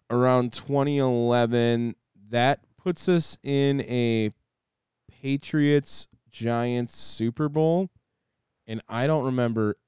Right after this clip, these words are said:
any of them on that team. 'Cause, uh, the Packers won in twenty ten. Year before would have been the Saints, and then there. God damn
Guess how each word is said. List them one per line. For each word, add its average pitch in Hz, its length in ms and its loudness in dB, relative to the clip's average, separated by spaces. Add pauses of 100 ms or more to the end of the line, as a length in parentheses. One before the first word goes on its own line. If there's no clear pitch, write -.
(100)
any 113 340 -4
of 92 200 -10
them 85 440 -12 (760)
on 104 240 -8
that 95 260 -6
team. 85 540 -12 (1400)
'Cause, 110 1000 0 (220)
uh, 104 480 -6 (200)
the 104 120 -14
Packers 139 500 -2
won 123 160 0
in 110 120 -4
twenty 113 280 -6
ten. 113 840 -2 (1600)
Year 113 220 -12
before 107 680 2
would 98 140 0
have 95 40 -2
been 92 640 -4 (500)
the - 80 -20
Saints, 98 920 -10
and 85 220 -20
then 82 240 -20 (320)
there. 92 560 -6
God 98 140 -14 (100)
damn 71 120 -20